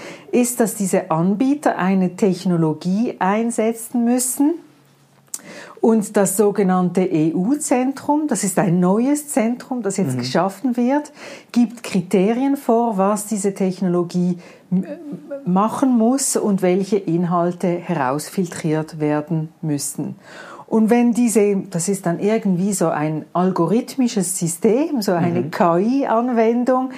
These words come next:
Speaker 1: wenn diese, ähm, Inhalte, auffällige Inhalte findet, dann werden diese automatisch dem E-U-Zentrum zugespielt.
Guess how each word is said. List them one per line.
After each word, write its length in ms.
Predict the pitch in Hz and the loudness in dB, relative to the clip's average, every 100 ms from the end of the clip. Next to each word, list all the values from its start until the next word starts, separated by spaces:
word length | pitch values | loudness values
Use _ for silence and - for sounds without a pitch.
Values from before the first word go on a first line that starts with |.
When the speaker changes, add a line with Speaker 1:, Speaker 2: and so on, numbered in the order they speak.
| - - - 170 | -16 -16 -16 0
Speaker 1:
wenn 300 | 196 208 202 | 2 2 2
diese, 580 | 233 269 254 254 254 254 - - - | 2 2 2 2 2 0 -8 -20 -6
ähm, 540 | 185 175 170 165 160 160 - | 0 2 4 2 0 -4 0
Inhalte, 880 | 202 262 247 254 247 247 226 233 170 | 2 4 4 2 2 2 2 2 2
auffällige 640 | 202 214 233 214 220 202 | 0 2 0 2 2 0
Inhalte 680 | - 190 202 190 185 175 170 | 0 0 0 0 0 -2 -6
findet, 640 | - 190 233 269 - - | 0 0 2 -2 -4 -2
dann 200 | 196 190 | 0 2
werden 380 | 175 196 220 202 | 2 2 0 -2
diese 560 | 214 220 170 196 190 - | -2 -2 0 -2 -2 -2
automatisch 1080 | 170 233 277 269 180 175 196 - 240 - - - 208 | 0 0 0 0 2 2 0 -2 -2 -2 -14 -4 0
dem 160 | 196 185 | 0 2
E-U-Zentrum 1200 | 196 196 170 190 202 - 170 180 180 185 180 175 - _ | 2 4 2 0 -2 0 0 0 -2 -2 0 -2 -8 _
zugespielt. 1120 | - 180 170 180 - - - - - - | 0 0 0 -2 -4 -8 -8 -6 -8 -12